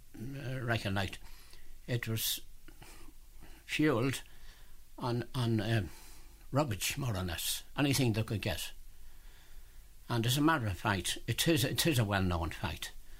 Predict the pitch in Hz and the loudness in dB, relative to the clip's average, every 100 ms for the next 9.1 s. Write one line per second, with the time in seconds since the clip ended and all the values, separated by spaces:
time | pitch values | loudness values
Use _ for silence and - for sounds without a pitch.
0 | - - - - - - - - 107 101 | -12 -12 -14 -16 -16 -12 -10 0 0 0
1 | - - - - - - - - - 151 | -4 -10 -12 -12 -14 -12 -12 -10 2 4
2 | 160 131 113 92 82 92 98 104 - - | 6 6 4 4 4 2 0 -4 -10 -12
3 | - - - - - - - - 110 107 | -14 -12 -10 -10 -12 -16 -16 -2 2 4
4 | 117 143 123 110 110 104 95 95 135 101 | 6 6 6 4 4 4 2 0 2 2
5 | 95 98 - 151 123 123 117 127 117 95 | 4 2 0 -2 2 6 8 8 6 6
6 | 78 - 90 92 - - - - - - | 2 0 -2 -2 -4 -10 -10 -10 -8 -10
7 | - - - - - - - - - - | -10 -10 -12 -12 -12 -12 -10 -10 -10 -8
8 | - - - - - 117 110 165 139 120 | -8 -8 -8 -10 -4 0 2 6 6 8
9 | 110 | 6